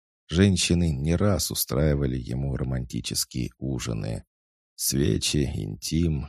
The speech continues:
дорогое прозрачное бельё, прочая красивая атрибутика, направленная на пробуждение в нём романтических чувств.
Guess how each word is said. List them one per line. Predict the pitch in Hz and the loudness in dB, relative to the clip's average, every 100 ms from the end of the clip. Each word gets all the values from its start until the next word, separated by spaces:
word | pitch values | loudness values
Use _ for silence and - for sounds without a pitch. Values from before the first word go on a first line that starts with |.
| - | -12
дорогое | - 64 67 64 87 71 | -6 -2 -2 0 0 0
прозрачное | 62 62 57 62 60 - 55 | -2 -4 -2 -2 -2 -4 -4
бельё, | 53 53 57 64 80 73 76 - _ - | -6 -6 -4 0 2 2 0 -8 _ -8
прочая | - - - 80 | -4 -2 0 -2
красивая | 71 71 - 73 73 69 64 | 0 -2 -2 0 0 0 0
атрибутика, | 64 60 65 69 - - 67 65 - - | -2 -4 -4 -4 -6 -4 -2 -2 -8 -8
направленная | 64 - 65 62 64 65 62 | -6 2 2 2 0 -2 -2
на | 58 58 | -4 -8
пробуждение | 60 60 55 57 - 71 65 64 60 | -6 -6 -6 -8 -2 0 0 -2 -4
в | |
нём | - 65 60 | -4 -6 -4
романтических | 62 60 62 64 62 - - - - | -4 -4 -4 -6 -6 -6 -8 -10 -10
чувств. | - - 62 - - - - | -6 -4 -4 -4 -8 -12 -20